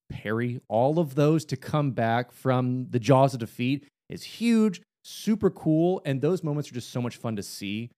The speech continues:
see 'em a lot of times in different tournaments, some comeback. You always love a comeback story. So, like, having that is just really amazing to start to establish more and more this idea of just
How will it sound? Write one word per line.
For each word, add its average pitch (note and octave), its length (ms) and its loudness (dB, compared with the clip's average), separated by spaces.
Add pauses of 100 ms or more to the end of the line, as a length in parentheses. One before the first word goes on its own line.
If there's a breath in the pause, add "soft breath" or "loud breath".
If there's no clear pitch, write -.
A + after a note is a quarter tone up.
(180)
see G3 120 0
'em D#3 80 4
a C3 40 2
lot B2 340 2
of C3 100 -4
times A#2 260 -4
in G2+ 60 -8
different G#2 260 -8
tournaments, B2 600 -2
some G2 200 -12
comeback. B2+ 420 -2
You F3 120 2
always G3 160 4
love E3 100 2
a B2+ 40 -4
comeback B2 340 0
story. B2 380 -2 (320)
So, C#3+ 100 -2
like, B2 120 2
having B2+ 400 0
that A2 300 0
is G#2+ 200 -2
just G#2 260 -8
really F#3 480 -2
amazing D#3+ 480 -2
to C#3+ 140 -2
start C3+ 200 -4
to D3+ 80 -4
establish C#3 480 -2
more C#3 340 -2
and C#3 100 -2
more D3 440 -2 (260)
this C#3+ 240 0
idea C#3 460 2
of A#2+ 200 -2
just A#2+ 360 -4